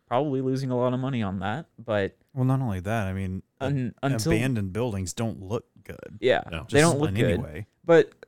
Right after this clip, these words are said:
Speaker 1: there's not much, I mean, as far as, like, the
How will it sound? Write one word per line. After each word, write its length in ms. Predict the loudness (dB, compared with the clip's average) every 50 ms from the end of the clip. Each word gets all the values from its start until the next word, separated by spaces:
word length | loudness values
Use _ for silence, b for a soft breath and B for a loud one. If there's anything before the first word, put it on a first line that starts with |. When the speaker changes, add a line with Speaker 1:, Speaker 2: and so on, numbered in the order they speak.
| _ _ _ _
Speaker 1:
there's 400 | -18 -12 0 4 4 4 4 4
not 160 | 2 0 0 2
much, 320 | 2 2 2 0 -2 -2 0
I 40 | 2
mean, 160 | 2 4 2
as 120 | 0 0 -2
far 300 | 0 2 4 6 6 4
as, 120 | 2 2
like, 340 | 2 2 2 0 -2 -8 -20 _ _ _ _ _ _ _ _ _ _ _ _ _ _ _ _ _ -6
the 240 | -4 -2 -2 -2